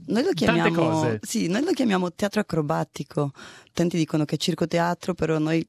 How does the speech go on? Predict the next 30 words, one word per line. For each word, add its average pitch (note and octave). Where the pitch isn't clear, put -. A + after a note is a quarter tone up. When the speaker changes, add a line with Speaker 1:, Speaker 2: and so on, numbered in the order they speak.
Speaker 1:
lo D#3
chiamiamo D#3+
così D#3+
come D3+
un C#3+
modo D3
più D#3
generale C#3+
di C#3
affrontare C3+
questo -
mischio D#3+
di D3
linguaggi, C#3+
come C3+
la C3
danza, C#3+
hai C3+
detto, B2+
eh, -
il G#2+
circo, -
la C3+
musica, C3+
tutti B2
siamo C3
interpreti C3+
molteplici C3
sulla C3
scena. C#3